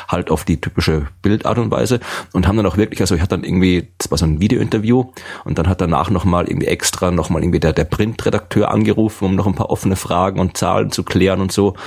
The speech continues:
also nochmal nachgefragt, bevor er einen Unsinn schreibt und so, also das hat mich wirklich überrascht, wie, wie, dass da halt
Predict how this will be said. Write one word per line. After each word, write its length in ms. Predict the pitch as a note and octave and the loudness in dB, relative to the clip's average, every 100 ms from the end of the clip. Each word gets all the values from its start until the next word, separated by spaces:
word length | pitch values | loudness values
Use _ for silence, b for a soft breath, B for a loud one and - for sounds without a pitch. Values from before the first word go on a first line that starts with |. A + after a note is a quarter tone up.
| B - | B -6
also 120 | F2 | 0
nochmal 200 | D#2+ D#2+ | 2 2
nachgefragt, 640 | E2 G2 - G#2 - F#2 - | 0 0 -2 -2 0 -2 -2
bevor 280 | E2+ E2 | 0 2
er 80 | D#2 D2 | 2 0
einen 120 | - | -2
Unsinn 260 | - A2 G#2+ | 0 2 2
schreibt 300 | - F#2 - | 0 -2 -2
und 100 | F#2+ | -2
so, 80 | G2 | 0
also 200 | F#2 F2 B B | 2 0 B B
das 140 | F#2+ - | -2 0
hat 100 | G#2+ | 0
mich 180 | G#2 - | -2 -4
wirklich 140 | - | 0
überrascht, 400 | F#2+ E2 G#2+ - | 0 0 -2 -4
wie, 300 | F#2+ G2 F#2+ | 0 0 2
wie, 300 | F#2+ G2 F#2+ B B B - F2+ - - | 2 2 0 B B B -8 -8 -10 -6
dass 200 | - F#2+ | -2 0
da 100 | F#2 | 2
halt 320 | F#2+ F#2 - | 0 -2 -8